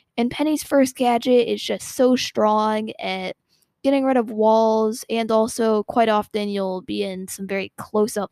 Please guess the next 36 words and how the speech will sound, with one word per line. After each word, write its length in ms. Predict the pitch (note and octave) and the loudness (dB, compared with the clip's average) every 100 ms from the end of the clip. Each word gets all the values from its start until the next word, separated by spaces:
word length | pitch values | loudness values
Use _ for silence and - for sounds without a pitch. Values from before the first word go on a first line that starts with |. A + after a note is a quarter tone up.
| - | -2
fights, 400 | A3+ A#3 A#3 - | 2 2 0 -6
and 140 | A3 | -2
this 100 | B3+ | 0
just 240 | - A#3 | -2 -4
really 220 | A3+ A3 A3 | -2 0 0
helps 300 | A3 G#3+ - | 0 -2 -10
Penny 260 | - G#3 | -8 -6
win 180 | G3+ G#3 | -4 -4
a 80 | G3 | -2
lot 200 | F#3+ A3 | -4 -2
more 220 | A3+ A#3 | 0 2
of 120 | A3+ | 2
those. 480 | - A3+ A3+ A3+ A3+ - _ _ _ _ _ _ | 2 4 6 6 4 -10 _ _ _ _ _ _
So 140 | - B3+ | -2 0
yeah, 100 | G#3+ | 0
I 80 | |
think 300 | - C4+ D4+ - | -2 -4 -4 0
overall 720 | B3 C4+ A#3+ A3+ G#3+ G#3+ G#3+ G#3+ | 4 4 4 4 4 6 4 2
Penny's, 840 | - A3+ A3 A3 G#3+ G#3+ - - _ _ _ | -4 -2 -2 0 -2 -4 -12 -18 _ _ _
uh, 200 | G3 G3 | -4 -4
second 400 | - A#3+ B3+ A3 | 0 -2 -2 -6
gadget 680 | G#3 G3+ G#3 G3+ G#3 - - | -4 -2 -4 -2 -2 -2 -4
is 320 | G3 G3 G3 | -8 -8 -10
definitely 400 | - G#3+ - G3+ - | -8 -8 -6 -10 -10
stronger, 560 | - A#3 A3+ A3+ A#3+ | -4 0 0 0 -4
not 220 | B3 A#3+ - | -2 -4 -4
second, 240 | G3+ G3+ | -8 -8
her 120 | - G#3 | -6 -4
first 300 | - A3+ - | 0 -2 0
gadget 420 | A3+ G#3+ G#3 - | 0 2 0 -2
is 100 | F#3+ | -4
definitely 300 | G3 - G3 | -8 -8 -10
stronger 460 | - G#3 G3+ G3 | -2 -2 -2 -6
in 80 | G3+ | -6
Brawl 280 | - B3 A#3+ | 2 4 4
Ball. 460 | A#3 A3+ A3+ A3+ | 4 4 4 0